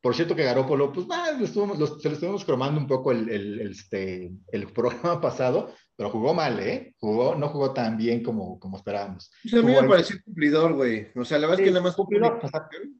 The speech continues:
Speaker 1: pero tuvo su mental fart, que fue su, su intercepción, tuvo ese pase de, que voló a Ayuk solo, que, que, pues, fue un poco le-, lo mismo que le había pasado contra Titans.
Speaker 2: Mira,
Speaker 1: Este,
Speaker 2: en su, en su defensa se lesionó el hombro de lanzar en el segundo cuarto, entonces,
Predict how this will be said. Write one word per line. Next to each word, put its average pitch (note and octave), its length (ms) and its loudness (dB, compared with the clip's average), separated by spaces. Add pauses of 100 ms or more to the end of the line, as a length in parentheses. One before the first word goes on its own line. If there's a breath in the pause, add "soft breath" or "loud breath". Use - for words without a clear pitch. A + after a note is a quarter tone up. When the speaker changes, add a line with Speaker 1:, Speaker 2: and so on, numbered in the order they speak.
(100)
Speaker 1:
pero C3+ 180 0
tuvo F3+ 180 2
su D#3 140 -2
mental C3+ 340 0
fart, - 300 -2
que B2 100 -6
fue A#2 200 0
su, A#2 280 -6
su G2+ 220 -12
intercepción, G#2+ 560 -4
tuvo C#3+ 180 2
ese C#3 160 0
pase C3 440 -2
de, G2+ 360 -2 (340 soft breath)
que B2+ 120 -2
voló G#2+ 320 2
a - 20 2
Ayuk B2+ 260 0
solo, D#3+ 540 2
que, G#2 260 -2
que, A2 140 -4
pues, G#2+ 240 -10 (180)
fue B2+ 120 0
un C3 100 -4
poco C3 260 -2
le-, A2+ 240 0
lo A2 160 0
mismo C3+ 300 -2
que B2+ 60 -4
le A2 80 0
había A#2 120 0
pasado A#2 320 -6
contra G2 300 -10
Titans. B2+ 560 -6 (400 soft breath)
Speaker 2:
Mira, E3+ 460 4
Speaker 1:
Este, G#3+ 240 -2
Speaker 2:
en G3+ 60 0
su, E3+ 120 0
en E3+ 220 -6
su D#3+ 180 -2
defensa F#3 840 2
se B2 200 -2
lesionó B2+ 420 -2
el D#3 100 0
hombro D3+ 320 0
de C#3 100 2
lanzar A#2 400 -2
en B2+ 200 0
el G#2+ 80 -10
segundo A2+ 340 -4
cuarto, B2 460 -2
entonces, A#2+ 560 -6